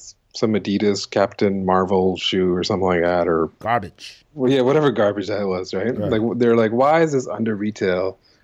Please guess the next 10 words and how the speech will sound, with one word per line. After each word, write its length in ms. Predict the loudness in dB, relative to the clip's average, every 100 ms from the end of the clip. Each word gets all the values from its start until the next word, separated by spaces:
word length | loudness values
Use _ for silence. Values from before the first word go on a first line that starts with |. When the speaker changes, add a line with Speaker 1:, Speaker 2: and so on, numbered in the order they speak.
| _ -8
Speaker 1:
on 220 | -4 -2
StockX?" 680 | -2 2 2 2 -2 -4 -4
Right? 240 | -2 -2 -4 _ _ _ -20 _ _ -8
So 500 | 0 4 4 4 2 -4 -12 -16 -6
somebody 480 | 0 2 4 2 2
probably 300 | 2 4 2
went 200 | 2 0
to 80 | 0
a 60 | 0
store 500 | 0 0 0 -2